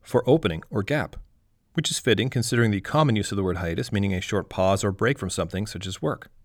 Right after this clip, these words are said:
I never really thought about that connection prior to this episode.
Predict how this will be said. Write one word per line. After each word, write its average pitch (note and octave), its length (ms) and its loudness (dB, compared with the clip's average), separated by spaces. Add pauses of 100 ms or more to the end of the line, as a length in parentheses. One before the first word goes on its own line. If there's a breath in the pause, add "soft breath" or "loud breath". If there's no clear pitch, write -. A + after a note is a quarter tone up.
(600)
I C3 60 0
never D#3+ 180 4
really C3 160 4
thought D#3 300 2
about G2 180 -2
that E2 140 -4
connection G2 340 -4
prior G#2 240 0
to F#2 100 -6
this E2+ 160 -6
episode. G2 460 -4